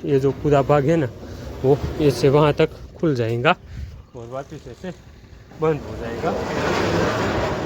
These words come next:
हम कुछ बना रहे हैं और इसके ऊपर भी दो पाइप पन्द्रह पन्द्रह फीट के लगेंगे और इसके ऊपर हम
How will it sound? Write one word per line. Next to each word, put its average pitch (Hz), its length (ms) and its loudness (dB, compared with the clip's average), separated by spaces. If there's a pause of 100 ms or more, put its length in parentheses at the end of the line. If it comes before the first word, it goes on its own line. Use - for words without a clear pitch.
(300)
हम 160 200 -4
कुछ 160 200 -8 (300)
बना 175 300 -2
रहे 135 260 -2
हैं 127 180 -2 (720)
और 151 220 -6
इसके 165 340 -12
ऊपर 165 360 -10
भी 160 180 -8 (340)
दो 156 220 -4
पाइप 160 240 -4 (160)
पन्द्रह 165 1160 -8
पन्द्रह 165 280 -10
फीट 175 180 -12 (100)
के 170 80 -8
लगेंगे 175 380 -6 (200)
और 156 160 -8
इसके 160 340 -6
ऊपर 156 300 -4
हम 156 140 -4